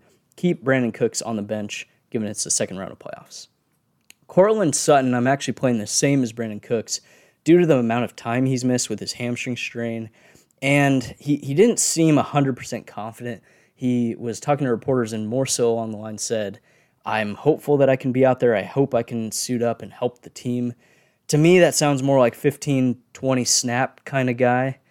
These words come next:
uh, kinda play this week. So I would keep Courtland Sutton on your bench. Um, even if, even if Russell Wilson does play,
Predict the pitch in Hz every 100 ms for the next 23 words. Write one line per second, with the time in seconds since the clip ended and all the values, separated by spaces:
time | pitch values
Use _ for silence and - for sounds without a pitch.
0 | _ _ - 117 110 131 127 107 131 127
1 | 127 120 123 127 123 - 117 - 139 143
2 | - 147 - - 156 117 - - 101 120
3 | 113 101 107 110 117 - - _ _ _
4 | _ 120 117 110 104 98 101 - 185 175
5 | 165 - - _ _ 156 156 143 - -
6 | 139 131 131 131 131 123 123 120 - 127
7 | 123 120 123